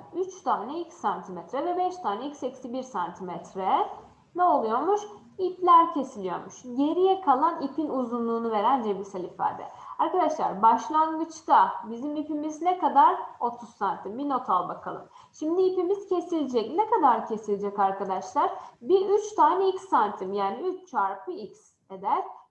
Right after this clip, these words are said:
Bir de beş tane x eksi bir santim. Beş tane x eksi bir ne der, ne eder?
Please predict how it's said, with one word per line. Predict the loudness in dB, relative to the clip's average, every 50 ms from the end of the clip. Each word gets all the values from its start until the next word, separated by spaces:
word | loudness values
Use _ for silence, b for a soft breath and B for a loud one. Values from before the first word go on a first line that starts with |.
| -10
Bir | -8 -6 -4
de | -4 -2 -2 0
beş | -2 -2 -4 -6 -6 -4
tane | -4 -4 -4 -4 -6
x | -8 -10 -12 -12
eksi | -12 -12 -12 -14 -12 -12
bir | -10 -12
santim. | -12 -10 -10 -10 -10 -10 -12 -14 -12 -10
Beş | -10 -10 -10 -10
tane | -8 -6 -6 -6 -8
x | -10 -14 -16 -16
eksi | -16 -16 -16 -14 -12 -10
bir | -10 -8
ne | -8 -8 -8 -6
der, | -6 -8 -8 -8 -10
ne | -10 -8 -8 -8 -6
eder? | -2 -2 0 0